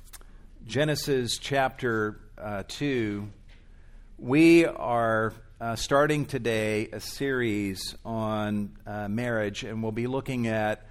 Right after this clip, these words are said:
uh, more than one passage of Scripture today, but most of our time will be in Genesis chapter, uh, two. But as we begin our series this morning, let me,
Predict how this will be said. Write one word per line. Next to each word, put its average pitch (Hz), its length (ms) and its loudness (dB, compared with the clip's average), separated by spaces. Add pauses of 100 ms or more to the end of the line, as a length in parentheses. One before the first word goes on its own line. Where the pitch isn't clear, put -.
(560)
uh, 107 160 0
more 139 240 6
than 117 220 2
one 131 200 2
passage 113 440 -2
of 107 100 -2
Scripture 113 440 -4
today, 101 480 -2
but 104 320 -6
most 120 380 -2
of 110 100 -2
our 107 120 0
time 107 420 -4
will 101 100 -2
be 101 540 -2 (400)
in 101 340 -6
Genesis 107 540 -6
chapter, 98 720 -4 (680)
uh, 92 360 -4
two. 95 680 -2 (460)
But 135 120 6
as 180 240 8
we 170 140 8
begin 127 760 2 (840)
our 120 120 6
series 151 420 6
this 143 200 2
morning, 123 360 4
let 143 140 4
me, 160 360 4